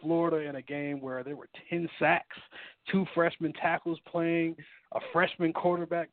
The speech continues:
playing. It wasn't br-, it wasn't really all that great, and a kicker that just, kickers drive me up the wall. I don't understand the mentality of a coach that leaves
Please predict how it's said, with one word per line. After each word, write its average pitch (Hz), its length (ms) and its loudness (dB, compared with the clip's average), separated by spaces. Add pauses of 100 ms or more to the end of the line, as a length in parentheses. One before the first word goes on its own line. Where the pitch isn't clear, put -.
playing. 160 460 -10 (420)
It 139 180 -6
wasn't 160 460 0
br-, 151 160 -6 (100)
it 160 200 -10
wasn't 185 340 -8 (320)
really 190 240 2
all 185 160 -2
that 165 200 -6
great, 170 300 -4
and - 80 -14
a - 240 -10
kicker 190 280 0
that 143 260 -6 (460)
just, 170 180 0 (200)
kickers 226 280 0 (100)
drive 147 320 -2
me 147 140 -2
up 139 140 -2
the 123 80 -6
wall. 135 520 -2
I 139 240 0
don't 151 280 -2
understand 135 1080 -4 (720)
the 147 80 4
mentality 160 840 2
of 143 140 -2
a 127 60 -14
coach 151 400 -8
that 117 140 -12
leaves 151 280 -8